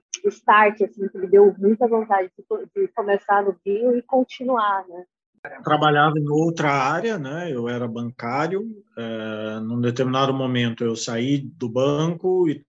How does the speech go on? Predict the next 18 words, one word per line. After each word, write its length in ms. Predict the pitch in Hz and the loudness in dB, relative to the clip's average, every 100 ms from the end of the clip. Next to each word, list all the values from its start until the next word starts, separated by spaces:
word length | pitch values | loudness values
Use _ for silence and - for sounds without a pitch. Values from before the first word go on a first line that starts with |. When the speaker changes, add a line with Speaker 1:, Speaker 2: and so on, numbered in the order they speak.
| _ | _
Speaker 2:
tava 200 | 131 127 | -8 -6
buscando 600 | 120 120 131 127 127 127 | -8 -6 -6 -4 -6 -4
outro 280 | 131 139 135 | -2 0 -2
emprego 560 | 123 127 131 117 113 _ _ _ _ | -4 0 0 0 -6 _ _ _ _
na 140 | 117 123 | -4 0
área 320 | 131 131 127 | 0 0 -2
administrativa 800 | 120 123 123 117 127 123 123 123 | -4 -4 -6 -6 -6 -4 -6 -6
financeira 640 | 120 117 104 - 123 135 | -6 -6 -6 -4 -2 -2
mesmo. 360 | 120 117 156 165 _ | -2 -2 -4 -8 _
Conseguiu 460 | - 139 135 123 131 | -8 -6 -4 -2 -2
pra 160 | 127 | -2
mim 220 | 120 120 127 | -4 -4 -6
um 100 | 127 | -6
emprego 560 | 120 120 117 120 120 | -8 -6 -4 -4 -4
de 160 | 123 123 | -6 -6
cumim 460 | 123 120 120 127 | -4 -4 -2 -4
num 160 | 135 131 | -6 -6
restaurante. 760 | 117 - 131 123 123 160 - | -6 -4 -4 -2 -4 -6 -12